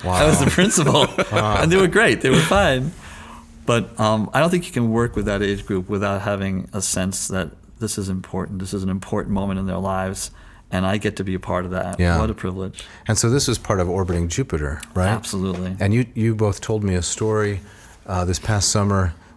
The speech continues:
Speaker 1: that you met an individual whom, um, this kind, who, who spoke to you. Maybe you don't want to talk about it on air, I don't know, but uh, for whom it was very, uh, very real experience, part of the, the story of the, of the novel. Um, and also, I, w-,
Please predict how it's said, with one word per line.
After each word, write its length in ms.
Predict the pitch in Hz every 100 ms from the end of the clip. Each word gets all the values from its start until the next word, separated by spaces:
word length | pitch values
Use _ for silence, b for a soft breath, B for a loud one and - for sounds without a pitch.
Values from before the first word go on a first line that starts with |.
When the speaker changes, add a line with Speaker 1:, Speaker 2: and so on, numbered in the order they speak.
| -
Speaker 1:
that 180 | 107 -
you 40 |
met 160 | 101 98
an 120 | 92
individual 540 | 92 87 95 92 92
whom, 420 | 85 92 85 78 - -
um, 400 | 80 78 73 73 - -
this 160 | 82
kind, 260 | - 95 90 -
who, 180 | 87 87
who 160 | - 85
spoke 320 | - 123 -
to 80 | 82
you. 60 |
Maybe 200 | 82 85
you 80 | 82
don't 140 | 82
want 100 | 78 80
to 40 |
talk 200 | 95 90
about 160 | 80 76
it 80 | 76
on 120 | 76
air, 220 | 80 85
I 80 | 76
don't 160 | 76 73
know, 200 | 85 78
but 260 | 80 76 B B B B -
uh, 60 |
for 160 | 95 101
whom 180 | 113 107
it 80 |
was 140 | 95 98
very, 260 | 95 107 98
uh, 360 | 95 92 90
very 220 | 80 98 95
real 220 | 98 98
experience, 540 | 82 - 110 82 76
part 220 | - 92
of 60 | 85
the, 220 | 80 78 -
the 160 | 87
story 500 | - - 101 95 82
of 220 | 67 82
the, 240 | 80 82 78 - B B B B B B -
of 160 | 87
the 80 | 85
novel. 520 | 87 113 98 82 85 -
Um, 440 | 82 80 76 78 - - - _ -
and 160 | 101
also, 380 | - 107 123 113
I, 100 | 90
w-, 220 | 98 98